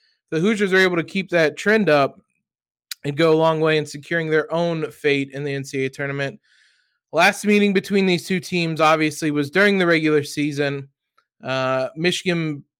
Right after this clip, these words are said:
just blew out Indiana, probably Indiana's worst game of the year. And, uh, the Wolverines come away with an eighty to sixty-two win. Hunter Dickinson, uh,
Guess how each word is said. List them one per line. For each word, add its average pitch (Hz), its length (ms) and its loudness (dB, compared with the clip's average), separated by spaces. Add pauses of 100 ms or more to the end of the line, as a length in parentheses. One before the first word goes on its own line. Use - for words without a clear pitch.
(680)
just 156 300 0
blew 156 240 2
out 123 280 2
Indiana, 135 420 -4
probably 175 380 0
Indiana's 156 400 -2
worst 147 280 0
game 139 360 -2
of 147 240 0
the 135 80 -6
year. 135 440 0 (1040)
And, 135 600 -2 (760)
uh, 135 220 -4
the 160 80 -2
Wolverines 180 480 0
come 180 180 -4
away 170 220 2
with 160 160 -4
an 143 100 -6
eighty 170 280 -2
to 151 100 -4
sixty-two 160 560 -8
win. 165 240 -2
Hunter 185 280 0
Dickinson, 170 800 -4 (440)
uh, 127 180 -2